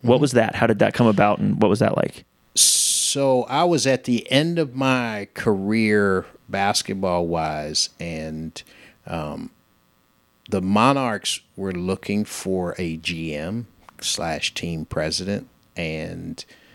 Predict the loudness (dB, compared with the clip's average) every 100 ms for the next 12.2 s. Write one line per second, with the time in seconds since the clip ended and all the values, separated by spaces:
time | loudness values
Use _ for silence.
0 | _ _ -2 -2 2 2 2 -2 0 0
1 | -2 -4 -4 -4 -8 _ -8 -8 -8 -8
2 | -4 0 0 2 2 0 -2 0 0 -2
3 | -4 -4 -4 -4 -4 -2 -4 -4 -4 0
4 | 2 2 -2 -4 -6 -10 -12 _ _ _
5 | -10 -6 -4 -4 -6 -10 _ -6 -2 0
6 | 0 0 -2 -4 -8 -14 -10 -4 -2 -2
7 | -2 -2 0 -2 -4 -4 -2 2 2 2
8 | -2 _ _ _ -4 -4 -4 _ -4 -4
9 | -8 _ _ 0 2 4 2 0 -2 -2
10 | -6 -6 -8 _ _ _ _ _ _ -4
11 | 2 4 6 6 4 2 2 0 0 -2
12 | -4